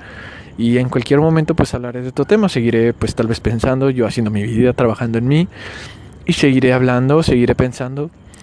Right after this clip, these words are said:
Y en cualquier, eh, este, eh, por, es-, denlo por hecho, perdón, que en cualquier, eh, momento voy a regresar con un nuevo podcast hablando de algún tema diferente, algún tema en especial.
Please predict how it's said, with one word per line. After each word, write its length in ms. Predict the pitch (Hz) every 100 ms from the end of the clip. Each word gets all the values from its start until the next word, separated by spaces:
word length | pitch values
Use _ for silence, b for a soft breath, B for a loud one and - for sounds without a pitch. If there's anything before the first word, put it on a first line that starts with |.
| B
Y 140 | 127 123
en 80 |
cualquier, 440 | 123 123 127 127 127
eh, 300 | 127 120 120 - - - - - - -
este, 400 | 123 - 135 131 135 127
eh, 200 | 131 120 -
por, 160 | - 123
es-, 200 | 120 131 -
denlo 380 | 135 110 143 156
por 280 | 156 135 120 -
hecho, 320 | 131 127 -
perdón, 340 | 151 131 117 175 B B B B
que 200 | - 135
en 80 | 127
cualquier, 460 | 123 - 123 120 - -
eh, 220 | 123 117
momento 380 | 127 120 123 120
voy 120 | 123
a 60 | 131
regresar 400 | 127 117 107 143
con 120 | 135
un 80 | 123
nuevo 140 | 123
podcast 480 | 117 123 113 - 160
hablando 300 | 139 123 127
de 40 | 127
algún 220 | 120 117
tema 180 | 117 117
diferente, 420 | - 110 120 131
algún 180 | 127 120
tema 180 | 127 123
en 60 |
especial. 400 | - - - 110